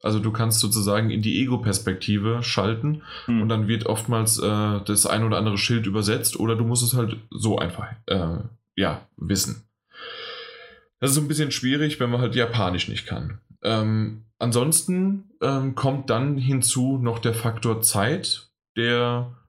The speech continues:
Speaker 1: äh, sicherlich der bekannteste z-, ist, und zwar, ähm, dass du zum Beispiel Geschäfte haben von neun Uhr, manche von zehn Uhr bis abends um sieben Uhr auf. Oder manchmal nur um sechs oder manchmal nur bis vier.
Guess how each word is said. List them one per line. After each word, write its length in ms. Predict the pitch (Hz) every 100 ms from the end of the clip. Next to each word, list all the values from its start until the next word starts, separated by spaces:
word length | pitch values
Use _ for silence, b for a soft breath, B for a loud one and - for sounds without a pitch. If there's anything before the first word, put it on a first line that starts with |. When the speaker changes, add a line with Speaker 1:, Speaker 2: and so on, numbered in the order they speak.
| _ _
Speaker 1:
äh, 120 | - 101 98
sicherlich 640 | 104 127 139 123 123 120
der 100 | -
bekannteste 760 | 101 101 113 127 143 - 127 123
z-, 260 | - - -
ist, 360 | 113 113 -
und 160 | - 110
zwar, 480 | - 101 101 101 B B B B B B -
ähm, 720 | 110 104 104 101 101 - - - - -
dass 400 | 107 107 - -
du 540 | 113 107 104 104 - - _ _ _ _ - - 104
zum 120 | 107
Beispiel 280 | 104 104 107
Geschäfte 760 | 98 117 117 - 131 127 117 110
haben 280 | 104 110
von 240 | 110 110 101
neun 320 | 98 123 131
Uhr, 300 | 110 135 127
manche 260 | 98 95 -
von 220 | - 95
zehn 300 | - 120 127
Uhr 340 | 98 123 117
bis 160 | 117 107
abends 420 | - 101 104 110
um 220 | 107 110
sieben 460 | 104 110 107 113 110
Uhr 220 | 98 -
auf. 440 | 90 76 - - -
Oder 200 | 101 90
manchmal 280 | 85 - 101
nur 140 | 107
um 160 | 107 104
sechs 320 | 127 - -
oder 160 | 95
manchmal 320 | 92 90 - 107
nur 140 | 107
bis 160 | 104 -
vier. 400 | 147 131 98